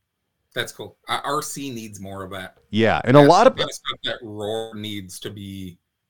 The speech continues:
Speaker 1: working on putting together.
Speaker 2: A lot
Speaker 1: And
Speaker 2: of
Speaker 1: I think
Speaker 2: people
Speaker 1: regions need to work on
Speaker 2: Yeah.
Speaker 1: putting that together.
Speaker 2: A lot of people in Duluth have started because of they saw it at that car show.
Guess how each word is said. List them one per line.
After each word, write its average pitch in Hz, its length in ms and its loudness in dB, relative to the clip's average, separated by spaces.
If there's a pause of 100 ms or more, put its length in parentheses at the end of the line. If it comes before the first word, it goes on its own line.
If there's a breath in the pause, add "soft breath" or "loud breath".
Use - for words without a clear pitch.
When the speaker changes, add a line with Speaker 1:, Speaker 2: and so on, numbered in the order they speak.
(140)
Speaker 1:
working 101 640 -10
on 95 400 -12
putting 98 360 -10
together. 87 520 -12
Speaker 2:
A 110 40 2
lot 110 320 6
Speaker 1:
And 156 80 4
Speaker 2:
of 101 40 0
Speaker 1:
I - 40 0
think 147 120 4
Speaker 2:
people - 320 -6
Speaker 1:
regions 98 420 -8
need 90 160 -10
to 87 80 -14
work 87 240 -14
on 95 80 -14
Speaker 2:
Yeah. - 60 -10
Speaker 1:
putting 95 220 -16
that - 140 -20
together. - 440 -20
Speaker 2:
A 107 40 0
lot 110 220 6
of 156 80 -2
people 151 340 2
in 135 100 4
Duluth 120 340 4
have 90 140 0
started 110 460 4
because 92 460 2
of 95 180 4
they 95 140 4
saw 98 340 4
it 98 60 2
at 98 120 -2
that 98 200 0
car 113 240 6
show. 73 340 -6